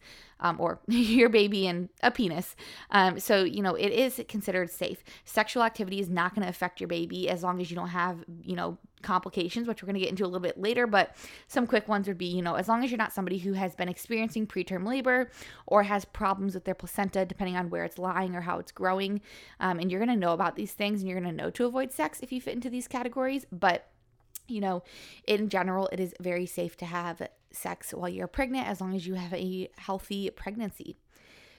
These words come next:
So, you know, having sex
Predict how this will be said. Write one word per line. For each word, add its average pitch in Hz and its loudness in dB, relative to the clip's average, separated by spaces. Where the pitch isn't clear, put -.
So, 196 4
you 202 -4
know, 175 0
having 214 0
sex - -4